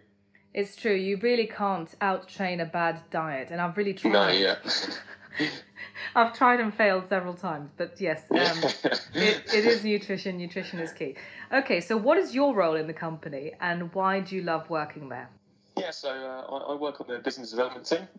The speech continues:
Speaker 2: Um, so I'm very much kind of the face of the business. Uh, I head out to gyms,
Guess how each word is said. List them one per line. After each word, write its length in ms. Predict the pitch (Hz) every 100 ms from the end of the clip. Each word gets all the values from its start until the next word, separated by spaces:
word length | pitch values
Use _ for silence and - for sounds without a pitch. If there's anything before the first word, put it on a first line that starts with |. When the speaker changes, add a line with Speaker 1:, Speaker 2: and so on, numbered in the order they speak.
| -
Speaker 2:
Um, 520 | 104 104 104 107 107
so 180 | - 110
I'm 120 | 113
very 180 | 131 123
much 160 | 107
kind 100 | -
of 60 | 107
the 120 | 98
face 280 | - 127 -
of 60 | -
the 60 |
business. 540 | - 151 185 - - -
Uh, 240 | - 101 90
I 100 | 104
head 120 | 120
out 160 | 104
to 80 | -
gyms, 520 | - 139 135 131 -